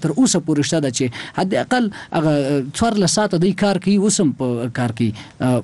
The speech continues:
په، په ټولنه کې. اه، اه، نو د دغه، دغه، دغه، دغه په مختلفو ساحو کې مشکلات لري. مثلاً په اقتصادي برخه کې مو ویلې یا هم په اجتماعي برخه کې،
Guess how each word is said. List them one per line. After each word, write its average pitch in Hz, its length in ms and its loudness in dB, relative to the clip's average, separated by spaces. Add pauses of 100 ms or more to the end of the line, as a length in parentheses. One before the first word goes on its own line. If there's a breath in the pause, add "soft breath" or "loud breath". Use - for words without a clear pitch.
په، 131 140 2
په 123 280 -2
ټولنه 143 380 2
کې. 123 200 -2 (460 loud breath)
اه، 143 540 0 (260 loud breath)
اه، 147 60 2
نو 202 360 4
د 175 160 0
دغه، 269 500 0
دغه، 226 260 2
دغه، 214 240 0
دغه 208 240 2
په 156 140 0
مختلفو 240 480 2
ساحو 190 280 2
کې 196 180 0
مشکلات 160 480 0
لري. 165 220 2
مثلاً 165 380 2
په 165 200 0 (280 loud breath)
اقتصادي 151 400 0
برخه 175 260 0
کې 156 100 0
مو 170 260 4
ویلې 165 100 2
یا 147 440 2
هم 147 60 2
په 151 120 0
اجتماعي 143 560 2
برخه 208 300 2
کې، 147 220 0